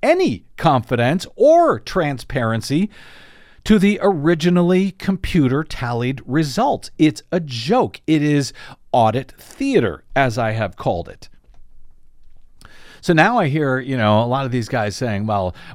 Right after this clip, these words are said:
b-, uh, b-, you know, if they're so confident that, uh, Joe Biden won, what are Democrats so afraid of?" Well, I don't know what Democrats are afraid of,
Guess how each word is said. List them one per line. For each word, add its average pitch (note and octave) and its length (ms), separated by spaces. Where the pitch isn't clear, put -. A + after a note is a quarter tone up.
b-, C#3+ 100
uh, C#3+ 180
b-, D3 360
you D#3 120
know, B2 220
if B2 100
they're C#3+ 140
so G3+ 180
confident D#3+ 680
that, D3+ 260
uh, C#3+ 80
Joe D3+ 220
Biden D3+ 300
won, A#3+ 380
what D3+ 180
are F3+ 60
Democrats F#3+ 580
so B3 180
afraid D#4 340
of?" D3 460
Well, G#2+ 180
I A#2+ 100
don't B2+ 120
know A2+ 100
what F#2+ 120
Democrats G#3+ 520
are G#2 80
afraid F2 340
of, G#2 260